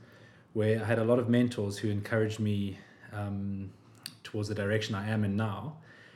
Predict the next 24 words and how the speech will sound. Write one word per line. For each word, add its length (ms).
And 160
then 160
I 120
did 240
my 240
community 380
service 540
time 540
at 180
Charlotte 400
Maxeke. 500
I, 360
I 40
spent 220
a 40
year 220
in 80
internal 340
medicine, 460
where 140
I 40
spent 260
time 320
in 400